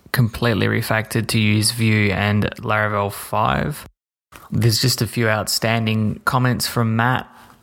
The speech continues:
to tidy up on my pull request, and I think depending on his availability this week, we may actually be able to start looking at planning on getting this, this lot of changes out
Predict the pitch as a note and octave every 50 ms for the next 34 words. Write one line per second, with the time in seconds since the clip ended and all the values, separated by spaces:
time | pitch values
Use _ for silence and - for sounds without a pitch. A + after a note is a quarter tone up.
0 | _ - - - - - B2 A#2+ A#2 A#2 A2+ A#2 A2+ A2+ A2+ A#2 - - C3 A#2+
1 | A#2+ A#2+ A#2 A#2 - - - A#2 A#2 A#2 A2+ A#2 A#2 - C#3 C3 C3 C3 B2 -
2 | - A2+ A#2 B2 D3 - - - - - - - - - A#2 A#2 A#2 A#2 A#2 A#2
3 | A#2 A#2+ B2+ - - B2+ B2 A#2 A2+ - B2+ A#2+ - B2+ A#2+ A#2+ A#2+ A#2+ A#2 A2
4 | F#2+ - G#2+ A2+ A2 A2 A2 A2 - - C3+ B2+ C3 B2+ A2+ A#2+ G#2+ A#2 A2+ A2
5 | A2+ A2 A2 A#2 A#2 A#2 A2+ A2+ A2 A2 A2+ - - B2 A#2+ A2+ A2+ A2+ A#2 A2+
6 | A#2 B2 B2 B2 A#2+ A#2+ A#2+ - - A#2 A2 A2 A2 A2 A2 - - - A#2 A2
7 | G2 G#2 A#2 A#2+ - - A#2+ A2+ A2+ A2 G#2 - - - - - - - - -
8 | - - - C3 B2 B2 A#2 A2+ A2 A2 A2+ A#2 A2 - A#2 A2+ A2+ A2+ A2 G#2+
9 | A2+ G#2+ - - - - - - - _ _ - - - F#3 - - - _ -
10 | A#2+ A2+ - A#2+ A#2 A#2 A2+ - - B2 A#2+ A#2+ A2+ A2+ A2+ A2 G#2+ - G#2+ A#2
11 | B2 A#2 - - -